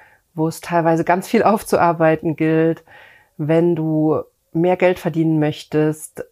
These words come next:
zum Beispiel auch in deiner Selbstständigkeit oder wenn du deine Karriere vorantreiben willst oder sowas,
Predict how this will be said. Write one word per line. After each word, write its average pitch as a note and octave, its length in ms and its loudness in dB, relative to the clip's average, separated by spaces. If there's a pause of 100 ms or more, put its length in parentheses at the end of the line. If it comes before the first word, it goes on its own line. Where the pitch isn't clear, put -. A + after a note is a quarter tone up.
zum F3 160 -4
Beispiel F3 320 0
auch D3+ 300 2
in F3+ 180 -6
deiner F#3 240 0
Selbstständigkeit D3+ 1000 -4 (920)
oder D#3+ 720 0 (200)
wenn D#3+ 360 -2
du D3+ 280 -2
deine E3+ 220 -2
Karriere E3+ 400 0
vorantreiben D3+ 760 0
willst D3+ 280 -4
oder D3 200 -2
sowas, D#3 380 -2